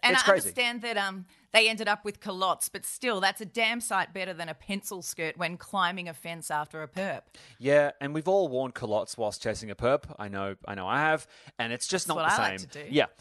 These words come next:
Speaker 2: uh,
Speaker 1: <laughs>
Speaker 2: but I mean, I'm, I'm a hipster. I wear skinny jeans, so I can't. I'm,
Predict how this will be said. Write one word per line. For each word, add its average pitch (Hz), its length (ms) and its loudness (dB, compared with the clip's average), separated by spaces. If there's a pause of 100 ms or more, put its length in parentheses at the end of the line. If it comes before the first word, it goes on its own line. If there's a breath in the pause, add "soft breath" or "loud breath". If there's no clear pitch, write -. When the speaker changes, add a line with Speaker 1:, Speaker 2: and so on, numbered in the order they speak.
(200 loud breath)
Speaker 2:
uh, 156 320 6
Speaker 1:
<laughs> 269 80 0
Speaker 2:
but 190 100 6
I 202 100 8
mean, 202 140 2
I'm, 196 140 4
I'm 165 180 2
a 160 40 2
hipster. 156 360 2
I 131 40 6
wear 131 140 4
skinny 127 280 -2
jeans, 123 320 -4
so 127 120 0
I 120 80 6
can't. 120 280 -4
I'm, 117 260 -6